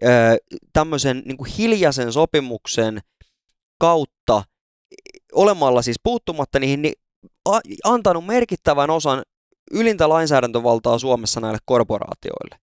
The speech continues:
Ja tää on se keskeinen selitys, minkä takia esimerkiksi kaksituhattaluvulla mikään hallitus tätä hallitusta ennen ei oo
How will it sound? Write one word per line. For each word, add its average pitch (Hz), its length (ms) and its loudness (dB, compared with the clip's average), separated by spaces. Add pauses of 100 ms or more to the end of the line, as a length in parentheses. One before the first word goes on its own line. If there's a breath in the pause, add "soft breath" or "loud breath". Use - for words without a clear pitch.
Ja 139 120 4
tää 247 200 2
on 190 120 -6
se 147 140 -4
keskeinen 135 600 -2
selitys, 151 500 0
minkä 185 300 -4
takia 127 320 0
esimerkiksi 120 460 -4
kaksituhattaluvulla 117 960 -4 (480 loud breath)
mikään 175 360 2
hallitus 135 460 0
tätä 143 320 0
hallitusta 120 600 -2
ennen 120 320 0
ei 160 320 4
oo 151 80 2